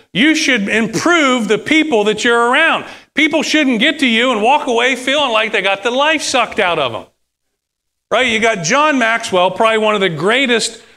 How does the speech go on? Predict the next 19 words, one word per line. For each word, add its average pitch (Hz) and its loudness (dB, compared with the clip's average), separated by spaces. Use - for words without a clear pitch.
leadership 208 -2
trainers 226 -2
of 175 -2
all 185 0
time. 175 -4
John 240 0
likes 233 0
to 208 -6
talk 202 0
about 180 -2
people 226 -2
that 190 0
are 180 -2
lifters 254 -2
and 165 -6
people 226 -2
that 202 0
are 196 0
leaners. 202 -2